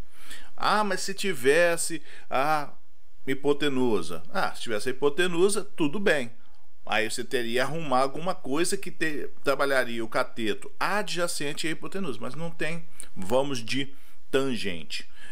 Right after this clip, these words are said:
Por isso que é importante você saber o conceito, gente.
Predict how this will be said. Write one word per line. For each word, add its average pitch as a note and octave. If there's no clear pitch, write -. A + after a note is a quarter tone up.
Por D#3+
isso G#3+
que G#3+
é -
importante F3+
você D#3+
saber D3
o D#3
conceito, A#2+
gente. E2